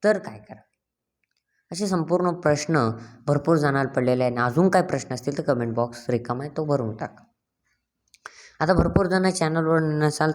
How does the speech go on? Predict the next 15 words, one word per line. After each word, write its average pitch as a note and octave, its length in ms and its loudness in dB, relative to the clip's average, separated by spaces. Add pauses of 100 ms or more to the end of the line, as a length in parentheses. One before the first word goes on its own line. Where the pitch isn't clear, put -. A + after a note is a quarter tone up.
तर D#3 40 4
पण, D#3 280 0 (220)
तरी C#3+ 120 2
पण D#3+ 180 0
चॅनलला C3+ 580 -4
सबस्क्राईब C3+ 400 -2
करत A2+ 280 -2
नाही. A#2+ 120 -8
काय D#3 200 0
अडचण A2+ 260 -2
आहे, A#2 100 -4
सबस्क्राईब C#3+ 380 -2
करून C3 300 -2
टाका B2 220 -6
यार. A2 200 -4